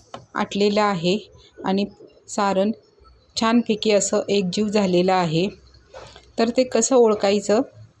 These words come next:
तर आपण असं उलतानं, उलतानं आपण एखादं किंवा एखादा चमचा जरी ठेवला, तो असा कढईला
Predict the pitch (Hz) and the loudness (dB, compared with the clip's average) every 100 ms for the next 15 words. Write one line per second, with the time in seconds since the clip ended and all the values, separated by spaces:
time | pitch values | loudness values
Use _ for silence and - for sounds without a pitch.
0 | - 208 208 220 220 247 226 226 214 214 | -2 0 0 0 0 0 2 2 0 0
1 | 233 240 247 370 _ _ _ - - 226 | 2 2 0 -6 _ _ _ -10 0 0
2 | 214 233 240 233 226 220 214 208 214 226 | 2 2 2 2 0 0 0 0 2 0
3 | 190 - 226 226 226 220 220 226 233 226 | 0 -2 -2 0 0 0 2 2 0 2
4 | 220 233 233 233 240 214 190 196 202 202 | 2 2 4 2 2 2 2 2 0 0
5 | 208 220 214 - 226 220 233 233 | 0 -2 -4 -2 0 2 2 2